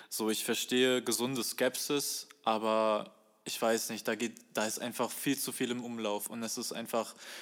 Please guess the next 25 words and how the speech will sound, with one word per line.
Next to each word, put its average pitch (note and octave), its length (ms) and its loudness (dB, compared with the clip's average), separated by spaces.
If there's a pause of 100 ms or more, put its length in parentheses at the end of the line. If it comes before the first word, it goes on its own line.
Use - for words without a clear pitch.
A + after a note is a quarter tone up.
finde A#2 260 -4
ich, G#2+ 100 -2
sehr A#2+ 360 4
schwer, B2+ 500 2
als A2+ 260 0
so A2+ 120 -4
gerade A2+ 260 2
jemanden, B2 560 -4
der A2+ 140 2
jetzt A2 240 -2
nicht, A2+ 300 -4 (440)
äh, A2+ 400 2
so A2+ 180 -4
einen A2+ 240 -4
riesen A#2+ 540 -4
Pool D#3+ 360 2
an G#2+ 300 -4
Informationen A#2+ 1040 -4
hat, C3 360 -4
ähm, A2 800 -4
so A2+ 160 -4
dann A2+ 140 -2
manchmal A#2+ 320 -2
schwierig, C3 560 -2
genau A#2 380 -2